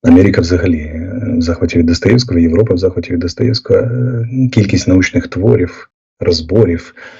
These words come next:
е, переспівок, художніх фільмів, пов'язаних з, з, е, творами Достоєвського, просто зашкалюючи.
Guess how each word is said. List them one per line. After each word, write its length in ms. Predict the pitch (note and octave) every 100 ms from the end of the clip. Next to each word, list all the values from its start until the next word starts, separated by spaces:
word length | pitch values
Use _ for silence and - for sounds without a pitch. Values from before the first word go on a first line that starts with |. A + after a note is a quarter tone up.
| -
е, 600 | F#2+ G2 F#2+ F#2+ F#2+ F#2
переспівок, 920 | - G#2 G2 - - A#2+ F#2 - - - - - _
художніх 480 | - - G2 G2 F#2+
фільмів, 300 | - A#2 F2
пов'язаних 460 | F2+ F2 F2+ E2 E2+
з, 260 | F2 F2
з, 160 | E2+ F2
е, 440 | F2 E2+ E2+ E2+
творами 320 | E2+ - C3 -
Достоєвського, 600 | E2+ - A#2 B2+ - -
просто 300 | G#2+ - E2+
зашкалюючи. 720 | E2 - B2 A#2 B2 -